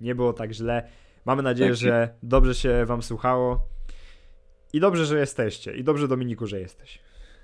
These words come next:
Speaker 2: Ty też, Pawełku, i nasi kochani widzowie. Oby było ich coraz więcej. I
Speaker 1: Liczymy,
Speaker 2: będzie pięknie.
Speaker 1: liczymy na to.
Speaker 2: Liczymy
Speaker 1: Trzymajcie
Speaker 2: na to.
Speaker 1: się.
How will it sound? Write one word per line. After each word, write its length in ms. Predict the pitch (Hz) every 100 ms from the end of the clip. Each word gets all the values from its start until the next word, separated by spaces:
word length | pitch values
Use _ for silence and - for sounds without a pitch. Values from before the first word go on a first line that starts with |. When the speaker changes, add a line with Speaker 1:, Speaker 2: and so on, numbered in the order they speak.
| -
Speaker 2:
Ty 140 | 139
też, 180 | 139 135
Pawełku, 540 | - 123 117 107 110 110
i 100 | 117
nasi 280 | 120 123
kochani 440 | 120 117 127 120 117
widzowie. 600 | 113 113 117 113 110 107 _ _ _ _ _ -
Oby 260 | 117 123
było 260 | 120 123 123
ich 120 | 120
coraz 340 | - 143 139
więcej. 680 | 127 135 127 120 123 117 113 _ _ - - - - _ _ _ _ - -
I 60 |
Speaker 1:
Liczymy, 160 | 113 110
Speaker 2:
będzie 200 | 104 101
pięknie. 280 | 90 90 85 _ -
Speaker 1:
liczymy 380 | 127 - 131 127
na 160 | 120
to. 200 | - 107 _ _ _ _ _ -
Speaker 2:
Liczymy 200 | 104 160
Speaker 1:
Trzymajcie 300 | 160 - 90
Speaker 2:
na 60 |
to. 60 | -
Speaker 1:
się. 240 | 139 131